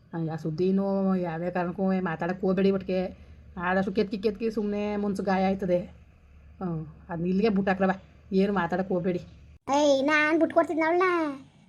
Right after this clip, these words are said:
Speaker 2: ಬರ್ಲಿ ಅಂತ ಕಾಯ್ತಿದೆ. ಇವಳು ಹೇಳಿದ್ಮೇಲೆ ಬರ್ಲಿ ಅವಳು. ಅವಳು ಬರ್ಗೋಡ ಹಾಕ್ಬಿಟ್ರೆ ಇನ್ನೊಂದ್ ದಿವಸ ಯಾವತ್ತೂ ಎಲ್ಲೂ ಕಾಲೆತ್ ಕಡಿಬೇಡ್ದು, ನೆನ್ಸ್ಕೋಬೇಕು.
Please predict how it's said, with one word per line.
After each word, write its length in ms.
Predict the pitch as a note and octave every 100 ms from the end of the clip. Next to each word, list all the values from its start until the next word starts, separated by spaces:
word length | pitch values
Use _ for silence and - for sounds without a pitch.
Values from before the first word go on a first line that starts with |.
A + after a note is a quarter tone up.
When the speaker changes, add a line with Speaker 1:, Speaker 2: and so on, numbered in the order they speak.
| -
Speaker 2:
ಬರ್ಲಿ 280 | C#4+ C#4+ C#4
ಅಂತ 120 | D#4+
ಕಾಯ್ತಿದೆ. 560 | D#4+ E4+ D4+ E4 E4 D4
ಇವಳು 160 | C#4+ C#4
ಹೇಳಿದ್ಮೇಲೆ 680 | D4 D4+ D#4+ D4 D#4+ E4
ಬರ್ಲಿ 320 | C4 C4+ C4 C#4+
ಅವಳು. 200 | D4+ C#4 F4+ D#4 - - - -
ಅವಳು 140 | B3
ಬರ್ಗೋಡ 340 | B3 C4 B3+ C#4+
ಹಾಕ್ಬಿಟ್ರೆ 320 | C4+ B3+ D4
ಇನ್ನೊಂದ್ 200 | D4+ C4+
ದಿವಸ 100 | C4+
ಯಾವತ್ತೂ 380 | D4+ A#3+ C4 C4+
ಎಲ್ಲೂ 220 | C#4+ C4
ಕಾಲೆತ್ 340 | C#4 B3 B3+ B3+
ಕಡಿಬೇಡ್ದು, 380 | C4 B3 C4 C#4+
ನೆನ್ಸ್ಕೋಬೇಕು. 760 | A#3+ A3 C4 C4 C#4 C#4 D#4